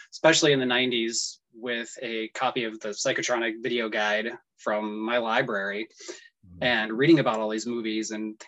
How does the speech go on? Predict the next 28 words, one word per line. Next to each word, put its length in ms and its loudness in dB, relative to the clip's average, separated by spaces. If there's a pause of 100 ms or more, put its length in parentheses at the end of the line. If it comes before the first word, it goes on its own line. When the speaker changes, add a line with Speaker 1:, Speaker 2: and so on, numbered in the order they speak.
Speaker 1:
they 60 -10
sound 300 -2
great. 280 0 (200)
And 340 -2 (480)
I 100 2
can 400 -2
realistically 580 2
get 240 -2
to 100 -8
maybe 540 -4 (440)
two 180 2
or 140 -2
three 260 -4
video 320 -4
<laughs> 100 2
stores 300 -4
where 220 2
I 60 0
lived 280 0
out 160 0
in 80 -6
Ohio, 600 -2 (560)
and 100 8
they 80 10
didn't 200 4
have 240 4
these 180 -4
movies. 500 -8